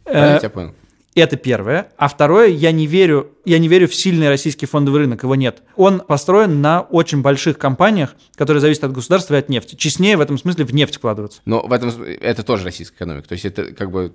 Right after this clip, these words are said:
Speaker 2: Ну да, да.
Speaker 1: Если, то есть твоя неверие, неверие в российскую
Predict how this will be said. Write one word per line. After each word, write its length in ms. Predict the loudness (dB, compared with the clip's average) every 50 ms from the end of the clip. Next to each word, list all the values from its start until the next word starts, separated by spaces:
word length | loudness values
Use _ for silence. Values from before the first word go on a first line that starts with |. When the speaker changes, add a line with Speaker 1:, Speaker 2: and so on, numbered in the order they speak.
| -2 2
Speaker 2:
Ну 140 | 2 4 4
да, 220 | 2 0 -4 -8 _ -4
да. 140 | 0 0
Speaker 1:
Если, 200 | 0 0 0 -2
то 80 | -4 -6
есть 120 | -6 -4 0
твоя 200 | 2 2 2 2
неверие, 440 | 2 0 0 0 0 0 0 -2 -2
неверие 440 | -2 -4 -2 0 0 0 0 0 -2
в 120 | -4 -4 -4
российскую 260 | -4 -4 -4 -6